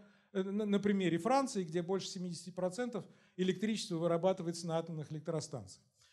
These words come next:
Все промышленные отходы Франции составляют примерно две с половиной тонны на человека в год. Из них, то есть две с половиной, все промышленные отходы.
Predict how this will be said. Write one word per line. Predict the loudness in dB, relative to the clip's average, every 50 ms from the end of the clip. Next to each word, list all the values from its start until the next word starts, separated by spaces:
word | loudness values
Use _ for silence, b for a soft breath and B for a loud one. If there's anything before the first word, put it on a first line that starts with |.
| _ _ -8
Все | -6 -4 -2 2 2 2
промышленные | 0 0 -6 -10 -10 -10 -12 -14 -16 -18 -20 -20 -20 -20 -18 -18 -18
отходы | -18 -18 _ _ -20 -20 -20 -20 -20
Франции | -16 -14 -12 -12 -12 -14 -18 _ -20 -20 _ _
составляют | -20 _ _ -16 -16 -14 -14 -14 -14 -16 -16
примерно | -18 -18 -14 -12 -10 -10 -10 -10 -6
две | -4 -4 -6
с | -4
половиной | -8 -8 -6 -4 -4 -4 -4 -6 -8 -6
тонны | -4 -4 -4 -4 -4
на | -6 -8 -10
человека | -10 -8 -6 -4 -4 -4 -4 -6 -8 -10
в | -10 -10
год. | -12 -12 -14 -14 -18 -20 _ _ _ _ _ _ _ _ _ _ _ _ _ _ _ _ _ _ _ -4
Из | -2 -2 0 2 2
них, | 2 2 2 0 -2 -10 0 2
то | 2
есть | 2 4
две | 4 2 2
с | 4
половиной, | 4 0 0 0
все | -4 -6 -4
промышленные | -2 -2 0 0 0 -2 -2 -2 0 0 0
отходы. | 0 -2 -8 -8 -8 -10 -10